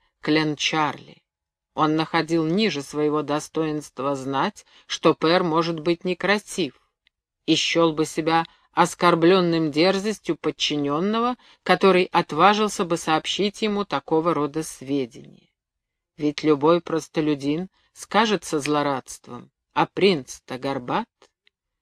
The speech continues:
Поэтому уродство оскорбительно для лорда. Когда королева Анна мельком упомянула о наружности Гуинплена, лорд-канцлер ограничился тем, что заметил:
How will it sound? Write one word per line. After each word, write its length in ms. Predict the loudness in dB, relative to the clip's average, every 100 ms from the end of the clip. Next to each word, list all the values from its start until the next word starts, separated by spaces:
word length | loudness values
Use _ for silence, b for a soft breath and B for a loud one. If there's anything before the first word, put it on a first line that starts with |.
| _ _
Поэтому 580 | 6 6 6 2 2 0 _ _ _
уродство 680 | 6 10 8 6 -2 2 2 2
оскорбительно 1040 | 0 0 0 0 4 2 0 -4 -6 -6
для 220 | -4 -4
лорда. 500 | -2 -2 -2 -8 -20 -20 _ _ _ _ _ _ _
Когда 320 | -4 0 0
королева 600 | 0 0 2 2 2 -2 -2
Анна 580 | 2 2 2 -6 -12 -18 _ _ _
мельком 640 | 0 6 6 6 0 -4 -2
упомянула 800 | -4 0 0 2 0 0 0 -4
о 120 | -4
наружности 760 | -2 2 2 2 -2 -8 -6 -6
Гуинплена, 960 | -2 -2 -2 -6 -4 -2 -2 -6 -12 _ _ _ _ _ _
лорд-канцлер 1040 | 4 6 6 4 2 6 6 4 -2 -4 -6 _
ограничился 800 | -2 2 2 2 2 -2 -2 -4
тем, 240 | 0 -2
что 220 | -2 -2 -2
заметил: 760 | 0 -2 -2 -6 -10 -18